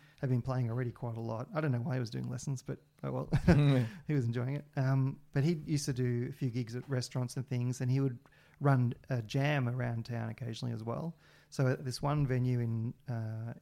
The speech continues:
Speaker 1: in South Melbourne that he had a gig on a Saturday night, he would leave all his gear there, and Sunday afternoon he'd run this Sunday afternoon jam.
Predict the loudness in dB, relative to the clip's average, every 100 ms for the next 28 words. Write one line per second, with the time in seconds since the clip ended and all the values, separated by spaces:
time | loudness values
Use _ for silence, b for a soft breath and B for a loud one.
0 | -6 -6 -4 -6 -6 -2 -2 0 0 -2
1 | -2 -4 -2 0 2 0 0 0 2 2
2 | 2 0 0 -2 2 2 4 2 0 -2
3 | 0 0 -2 -4 0 2 2 0 -2 -4
4 | -2 -2 -4 -6 -10 -6 -2 -2 -2 -4
5 | -4 -4 -4 -4 -4 -4 -4 -4